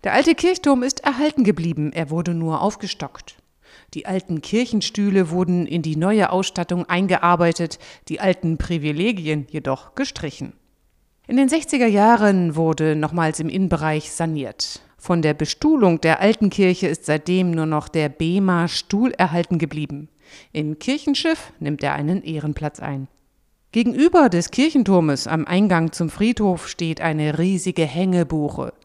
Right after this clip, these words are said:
Dieses stattliche Exemplar ist über hundertzwanzig Jahre alt und hat einen Stammumfang von drei Meter sechzig.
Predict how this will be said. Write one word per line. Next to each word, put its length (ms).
Dieses 300
stattliche 540
Exemplar 680
ist 200
über 460
hundertzwanzig 760
Jahre 360
alt 340
und 280
hat 240
einen 260
Stammumfang 840
von 260
drei 260
Meter 300
sechzig. 720